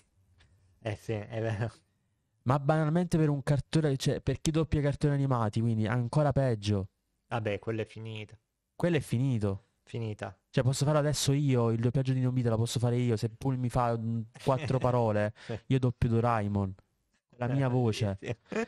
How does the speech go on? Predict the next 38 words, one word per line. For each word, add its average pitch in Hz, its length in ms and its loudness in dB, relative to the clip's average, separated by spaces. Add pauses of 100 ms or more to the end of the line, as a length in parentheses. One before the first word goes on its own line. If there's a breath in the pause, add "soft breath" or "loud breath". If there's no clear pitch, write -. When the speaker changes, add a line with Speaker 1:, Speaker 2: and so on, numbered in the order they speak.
Speaker 1:
sì. 233 300 -8
<laughs> - 20 -
Speaker 2:
Quindi, 123 640 0
raga, 101 1200 0 (240)
c'è 170 140 0
da, 147 180 0 (360 loud breath)
è 147 140 0
bello 208 460 0
da, 135 300 0
da 131 120 2
spettatore, 110 680 0
è - 40 -4
bello 127 300 0
da, 110 640 2 (100)
se, 120 160 -2
se 127 160 -4
non, 120 380 -2
non, 117 380 0
non 117 100 0
fai 117 160 -2
il 113 60 -2
doppiatore, 113 500 0
non 107 160 -2
te - 80 -4
ne 107 80 0
fotte 110 240 -4
un 113 100 -2
cazzo, 104 720 -2
eh, 98 340 -2
beh, 101 120 0
è 104 40 -2
divertente, 98 800 -2
ti - 120 -6
dici, 101 260 -2
"Minchia, 107 260 -2
che 101 100 -2
figata." 101 480 -2 (360 loud breath)
Però 131 460 -2